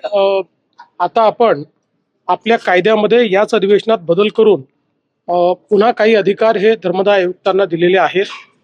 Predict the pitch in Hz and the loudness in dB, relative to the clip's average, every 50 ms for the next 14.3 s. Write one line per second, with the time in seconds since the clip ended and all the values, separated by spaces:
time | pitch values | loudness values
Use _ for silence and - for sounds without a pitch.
0 | _ - - - _ - 156 160 170 - - 175 - 190 185 190 180 180 196 208 | _ -20 -20 -18 _ -10 -8 -6 -6 -4 -4 -4 0 2 2 4 4 4 2 0
1 | 202 175 190 208 196 - 202 202 196 185 175 190 185 196 196 185 185 175 - - | -2 -4 -4 -4 -4 -2 0 2 2 4 4 2 2 0 0 0 -2 -2 -2 -2
2 | 202 185 180 - - 196 196 185 - 185 165 - 202 196 165 170 160 - 208 214 | -2 -2 -2 -2 -2 -2 -2 -2 -2 -4 -4 -2 -4 -2 -2 -2 -2 0 -2 -2
3 | 208 170 180 - 208 196 - 185 170 170 - 190 208 214 - _ _ _ _ _ | 0 0 -2 -2 -2 -2 -2 -2 -2 2 2 2 2 0 -4 _ _ _ _ _
4 | _ _ _ _ _ _ _ _ - 160 180 - - 254 285 269 - 254 240 233 | _ _ _ _ _ _ _ _ -4 -4 -4 -2 0 0 0 0 0 0 0 0
5 | 233 233 226 226 226 233 233 - - 247 254 269 254 - - 233 196 190 - - | 0 0 0 0 2 2 0 -2 -4 -2 -2 -2 -2 -2 -2 -4 -4 -4 -2 -2
6 | 233 233 247 247 254 254 262 247 180 170 185 190 185 202 214 214 226 233 233 214 | 0 2 2 4 4 4 2 0 -2 -4 -6 -4 -2 0 0 2 2 4 4 4
7 | 190 180 190 202 - - - 233 185 123 - _ _ _ _ _ _ _ _ _ | 2 2 0 -2 -2 -4 -2 -2 -2 -2 -4 _ _ _ _ _ _ _ _ _
8 | _ _ _ _ _ 196 214 247 269 277 302 - - 196 196 208 220 220 208 226 | _ _ _ _ _ -2 0 2 2 0 0 -2 -2 0 0 2 2 2 2 2
9 | 262 262 233 190 - 226 226 220 - 202 185 175 - - 196 196 196 220 214 185 | 2 2 0 0 0 0 -2 -2 0 -2 -2 -2 -4 -4 -4 -2 0 0 0 0
10 | 170 165 165 175 160 113 - _ _ _ _ _ _ _ _ _ _ _ - - | 0 0 0 0 -2 -4 -6 _ _ _ _ _ _ _ _ _ _ _ -18 -6
11 | 131 202 202 208 247 262 254 254 247 262 269 277 285 285 285 - _ _ _ _ | -2 0 2 2 2 2 2 2 2 2 2 0 0 -2 -4 -8 _ _ _ _
12 | _ _ _ _ _ _ _ _ _ _ _ _ _ _ _ - 214 - - 240 | _ _ _ _ _ _ _ _ _ _ _ _ _ _ _ -8 -4 -2 2 2
13 | 254 240 220 - - 226 226 - 240 233 233 175 165 208 214 220 220 - 233 202 | 2 2 2 0 -2 -4 -4 0 0 0 0 2 2 2 2 2 0 0 -2 0
14 | 185 208 226 233 226 | 2 2 2 2 0